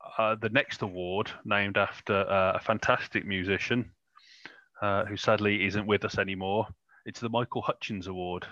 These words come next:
um, for the biggest choke. <clears throat> Again, for those of you who don't know Michael Hutchins, he was the lead singer of a, uh, a band called In Excess. You've probably heard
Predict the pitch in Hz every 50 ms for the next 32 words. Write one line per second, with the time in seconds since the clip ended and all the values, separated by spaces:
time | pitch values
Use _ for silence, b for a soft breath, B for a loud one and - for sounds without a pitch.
0 | - _ _ _ _ _ _ - 98 95 95 92 92 92 90 - - 107 98 95
1 | 95 92 90 98 95 92 92 92 92 92 92 92 _ - 107 98 90 95 - -
2 | - - - 95 92 - - - - - _ b b b b b b b b b
3 | b b b b b b b b b _ _ _ _ _ _ _ _ - - 110
4 | 107 - - - - - _ _ _ _ _ - 110 107 123 123 131 117 - -
5 | - _ - 120 113 120 120 117 - 110 107 110 107 - - 104 101 104 107 104
6 | 104 101 98 - 104 101 113 - - - 120 123 123 - 107 98 92 101 95 98
7 | 98 98 - - 104 98 95 95 101 98 101 104 - - _ - 101 101 98 98
8 | - - 101 110 101 101 - - - - - 107 98 92 - - - 139 135 -
9 | 104 - 110 - 110 110 98 107 101 98